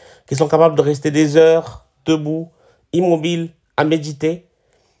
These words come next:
Est-ce que vous êtes capable de rester debout sans bouger une minute, deux minutes ? Je pense que pour la plupart des gens,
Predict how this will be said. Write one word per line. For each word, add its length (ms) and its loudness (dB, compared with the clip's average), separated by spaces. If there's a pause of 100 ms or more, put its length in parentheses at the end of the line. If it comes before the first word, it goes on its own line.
(640)
Est-ce 140 -2
que 80 0
vous 240 -2
êtes 80 -16
capable 260 -2
de 60 -2
rester 280 -6
debout 360 -4
sans 200 -4
bouger 440 -4
une 160 -2
minute, 500 -6
deux 140 -2
minutes ? 360 -2 (640)
Je 120 -2
pense 180 2
que 80 -12
pour 140 0
la 80 4
plupart 260 0
des 100 4
gens, 300 2